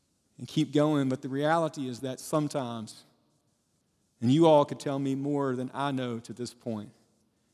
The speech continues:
that sometimes the journey of faith is hard. I pulled out John Calvin's Institutes this week to read a little bit on what he had to say about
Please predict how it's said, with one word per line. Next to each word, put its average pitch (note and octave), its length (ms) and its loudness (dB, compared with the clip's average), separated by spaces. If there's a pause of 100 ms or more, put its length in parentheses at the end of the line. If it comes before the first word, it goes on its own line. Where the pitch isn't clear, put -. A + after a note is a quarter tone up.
(320)
that C#3+ 60 -14
sometimes D3 580 0
the B2 40 -12
journey B2 540 -2
of A#2+ 100 -18
faith - 520 -8 (280)
is - 120 -16
hard. F#2+ 480 -8 (3500)
I - 60 -20
pulled E3+ 180 6
out C#3+ 300 2 (960)
John C3+ 180 2
Calvin's B2+ 360 0
Institutes - 520 -4
this A#2+ 200 -12
week C3+ 180 0
to A#2 80 -10
read C3 160 2
a A#2+ 40 0
little C3 200 -2
bit A#2+ 300 -2
on B2+ 320 -4 (400)
what C#3+ 200 0
he C3 120 0
had B2+ 140 0
to B2 60 -6
say B2 260 -8
about A#2 340 -6